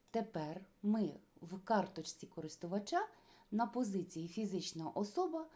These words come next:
вибираємо необхідну фізичну особу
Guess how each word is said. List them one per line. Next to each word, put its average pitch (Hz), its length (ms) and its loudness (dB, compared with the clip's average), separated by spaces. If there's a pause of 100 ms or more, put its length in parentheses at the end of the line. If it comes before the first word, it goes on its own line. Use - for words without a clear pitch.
(300)
вибираємо 214 840 2 (480)
необхідну 214 840 -2 (600)
фізичну 170 540 -2
особу - 380 -10